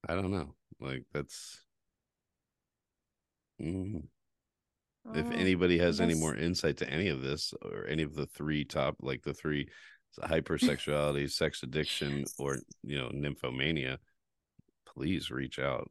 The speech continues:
Speaker 1: Um, I would have some, I would definitely have a nympho on. That's probably
Speaker 2: Oh,
Speaker 1: the,
Speaker 2: yeah.
Speaker 1: probably best. Like, if I get an nympho on, we should probably do it in person, you know, just to, you know,
Speaker 2: <laughs>
Speaker 1: yeah, it's fine.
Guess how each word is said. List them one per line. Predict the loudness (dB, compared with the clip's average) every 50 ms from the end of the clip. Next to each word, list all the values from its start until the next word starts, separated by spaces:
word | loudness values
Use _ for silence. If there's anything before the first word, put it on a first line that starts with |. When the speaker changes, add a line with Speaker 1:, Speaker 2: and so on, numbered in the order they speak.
| -10 -10
Speaker 1:
Um, | -10 -8 -8 -8 -10 -10 -12 -14 -16 -18 _ _ _ _ _ _ _ _ _ _ _ _ _ _
I | 0 0 0
would | 2 0 -2
have | 0 -2 -2 0 -2
some, | -4 -4 -4 -6 -2
I | -2 -2
would | -2 0 -2
definitely | -2 -2 -2 -2 -6 -4
have | -4 -6
a | -6
nympho | -4 -4 -6 -6 -6 -6 -4 -4 -4 -6 -6
on. | -8 -10 _ -20 _ _ _ _ _ _ _ _ _ _ _ _ _ _ _ -8
That's | -8 -8 -6
probably | 0 2 2 4 4 8 10
Speaker 2:
Oh, | 10 10 10
Speaker 1:
the, | 10 8
Speaker 2:
yeah. | 8 8 8 6 4 2 6
Speaker 1:
probably | 6 6 8 8 6
best. | 6 4 2 2 2 0
Like, | 0 2 2
if | 2 4 4
I | 4
get | 6 6 6 6
an | 6 4
nympho | 2 0 0 -2 -2 -2
on, | -2 -2
we | -2 -2
should | -2 -4 -4
probably | 0 0 0 0 0 0
do | 0 -2
it | -2
in | -2 -4 -6
person, | -8 -6 -6 -6 -6 -6 -8 -8 -6 -6
you | -6 -6
know, | -6 -6 -8 -10 _ _ -20 -20 -20 -20 _ _ _
just | -6 -4 -4 -4 -6 -8
to, | -10 -10 -8
you | -6 -6
know, | -6 -8 -10 -2 6
Speaker 2:
<laughs> | 8
Speaker 1:
yeah, | 8 8 6 -4 -10 -14 -18 -18 -20 _ _ _ _ _
it's | -6 -2 0 2 2 2
fine. | 0 -2 -4